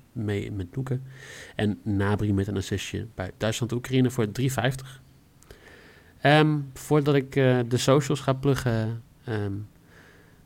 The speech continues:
er zijn, er zijn wel wat spelers jarig vandaag, toch? Een, een Titi is volgens mij jarig.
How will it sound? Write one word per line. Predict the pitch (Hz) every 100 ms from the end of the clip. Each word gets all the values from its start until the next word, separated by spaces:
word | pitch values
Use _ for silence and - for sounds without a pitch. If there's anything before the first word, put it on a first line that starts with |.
| - - - - 151 - 135 -
er |
zijn, | 131 143
er | 143
zijn | 143 151
wel | 165
wat | 131
spelers | - 101 101
jarig | 143 147 113
vandaag, | 107 120 131
toch? | 139 -
Een, | 123 127
een | 131 -
Titi | 156 - 160
is | 147
volgens | - 139 139
mij | 139 139
jarig. | 135 135 143 139 -